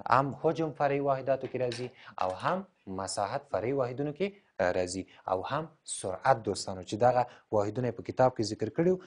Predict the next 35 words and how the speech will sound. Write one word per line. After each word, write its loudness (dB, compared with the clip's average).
ما 2
تاسو 0
ته -2
وویلې. -6
ځینې 4
نور 4
موضوعات 6
دي، 0
زه 0
تاسو 2
ته 0
لنډ 6
وایم. 10
د 8
اندازه 8
کولو 8
طریقې 2
او 8
وسیلې 0
دي، 2
دوستانو. -8
د 2
اندازه 6
کولو 4
طریقې 4
او 6
وسیلو 2
کې، 2
آه، -2
دوستانو، -2
ښه 2
دقیق -2
متوجه 0
شئ. -4
اوږدوالي 2